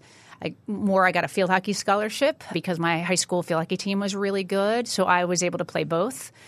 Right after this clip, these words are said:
uh, which I loved. And then after that, I decided, I thought I might wanted to teach and coach. One of my sisters did that,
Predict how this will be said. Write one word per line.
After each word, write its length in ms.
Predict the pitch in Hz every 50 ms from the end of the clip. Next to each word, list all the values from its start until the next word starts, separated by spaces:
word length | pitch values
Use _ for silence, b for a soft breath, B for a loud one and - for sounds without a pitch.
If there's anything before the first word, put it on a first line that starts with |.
| B B B B B -
uh, 340 | - 165 165 165 160 156 160
which 180 | 170 170 -
I 100 | 185 170
loved. 340 | 196 214 - - - - - - - - -
And 220 | 185 175 170 175
then 100 | 185 -
after 320 | - - 185 185 - - 175
that, 340 | 214 269 294 247 220 - - -
I 80 | 190
decided, 640 | 190 190 - - 214 196 196 190 190 190 185 185 -
I 80 | -
thought 240 | 208 - 359 359 - -
I 100 | 262 254
might 180 | 247 240 233
wanted 180 | 233 220 208 185
to 60 | -
teach 240 | - 233 208 - 208
and 80 | 196
coach. 320 | - 202 214 226 254 - -
One 100 | 196 185
of 80 | 175
my 80 | 180 175
sisters 480 | 175 - 196 170 - - 190 180 170 165
did 220 | 185 180 175 170
that, 320 | 185 185 185 196 214 -